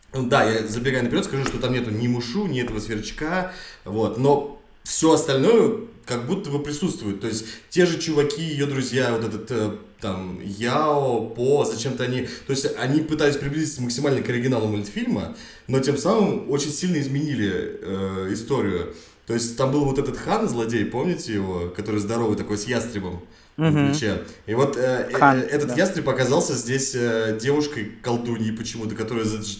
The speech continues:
Speaker 1: заточена в плен у этого Хана, которая как бы злая, потом... Потом она не злая, они там с Мулан че-то, короче, у них какой-то базар по поводу того, что ты сильная, у тебя тоже.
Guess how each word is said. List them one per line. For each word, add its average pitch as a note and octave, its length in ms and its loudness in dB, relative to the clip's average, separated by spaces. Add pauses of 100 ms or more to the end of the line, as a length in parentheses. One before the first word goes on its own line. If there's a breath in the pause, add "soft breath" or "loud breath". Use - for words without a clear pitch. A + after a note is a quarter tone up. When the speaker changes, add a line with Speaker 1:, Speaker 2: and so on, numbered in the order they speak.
Speaker 1:
заточена A#2 640 -4 (300 loud breath)
в - 160 -20
плен A#2+ 320 4
у A2 60 2
этого G#2 260 0
Хана, A#2 420 0
которая A2+ 440 -2
как A2 260 -6
бы B2 80 -2
злая, A2+ 540 0
потом... A#2 560 -2 (320 loud breath)
Потом C3+ 260 2
она C3+ 100 2
не C3 120 0
злая, B2+ 400 2 (100)
они A#2+ 100 2
там B2 120 0
с A#2+ 120 -6
Мулан C3 320 2
че-то, C3 240 -6 (180)
короче, C3 300 -2
у C3 40 -6
них B2 100 -6
какой-то C3+ 240 -8
базар B2+ 500 0
по A#2 60 -8
поводу A#2+ 400 -6
того, B2 180 0
что - 160 -10
ты C3 100 -6
сильная, A#2+ 680 -4 (400 loud breath)
у - 20 -14
тебя C3 140 2
тоже. C#3+ 260 4